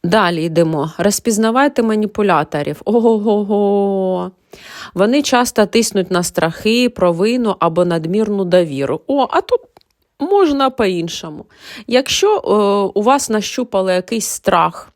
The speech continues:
і вам вже на цей страх наступили, ви вже бачите, що це страх, то це вже просто працювати зі страхом, провиною або надмірною своєю довірою. Тут,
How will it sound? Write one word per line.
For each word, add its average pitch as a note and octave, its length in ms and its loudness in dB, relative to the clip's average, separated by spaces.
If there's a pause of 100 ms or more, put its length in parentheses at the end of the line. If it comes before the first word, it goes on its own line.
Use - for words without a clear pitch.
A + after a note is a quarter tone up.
(260)
і F3+ 80 -4
вам A#3 240 2
вже G3 180 0
на F3+ 140 0
цей F#3+ 240 -2
страх F3 420 -2
наступили, E3+ 800 -4
ви E3+ 160 -4
вже G3 220 -4
бачите, E3+ 480 -4
що E3 180 -8
це G3+ 180 -6
страх, - 540 -6 (380)
то C#4 120 -2
це A#4+ 240 0
вже B3+ 140 0
просто A#3 340 -6
працювати G3+ 580 -2
зі - 280 -2
страхом, C4+ 600 -2
провиною G3 720 -2
або F3 400 -2 (320)
надмірною F3 560 -2
своєю D#3+ 360 -4
довірою. C3 640 -6 (300)
Тут, C4+ 320 -2